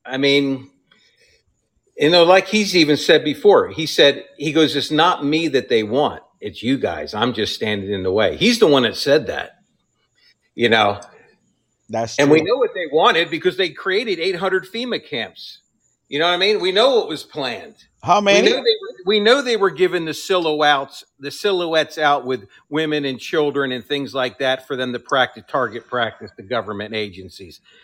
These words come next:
Speaker 1: I mean, all that shit was reported in the mainstream media.
Speaker 2: Bravo, how many fema camps?
Speaker 1: Uh, six hundred or eight hundred. You have to, you have to check me on that. I don't remember exactly.
Speaker 2: Okay,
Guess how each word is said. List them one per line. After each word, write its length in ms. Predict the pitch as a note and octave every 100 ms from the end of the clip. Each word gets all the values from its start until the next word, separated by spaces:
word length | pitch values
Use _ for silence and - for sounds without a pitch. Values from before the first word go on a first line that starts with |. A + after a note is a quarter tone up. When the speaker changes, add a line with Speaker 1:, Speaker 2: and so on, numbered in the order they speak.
| - -
Speaker 1:
I 80 |
mean, 180 | C#3+ D#3
all 200 | D3+ A3+
that 180 | A#3+ A#3
shit 240 | - A3+ G#3
was 160 | E3+
reported 600 | F#3+ F#3+ A3 A#3+ A3+ C#3
in 100 | C3+
the 60 | D3
mainstream 540 | D3+ F3 E3+ - F#3
media. 420 | F#3 F#3 C#3+ F#2 D#2+
Speaker 2:
Bravo, 340 | D#3+ G#3+ G#3+
how 160 | F3 F#3
many 280 | F#3+ G#3 A3
fema 360 | - F#3 F#3
camps? 600 | E3+ E3 F#3 - - - _ _ _ _ _ _ _ _ _ _ _ _ _ _ _ _
Speaker 1:
Uh, 340 | C3+ C#3+ C#3+ C#3 - _
six 280 | - B3+ -
hundred 260 | A#3+ D#3
or 100 | D#3+
eight 160 | D3+ C#3
hundred. 380 | B2 G2+ F2+ F2 _ _ _
You 100 | B2+
have 100 | C#3
to, 100 | C3+ -
you 120 | D3+ C#3+
have 140 | C#3+
to 180 | C#3 G#2+ - _
check 300 | - B2 A2+
me 100 | G2+
on 160 | F#2+
that. 200 | F2+ F2 - _ _ _ _ _ _ -
I 100 | A2+
don't 100 | A#2
remember 380 | A2+ G#2+ G2 - _ -
exactly. 560 | G2+ G#2 F#2+ F2+ F2
Speaker 2:
Okay, 80 | F#2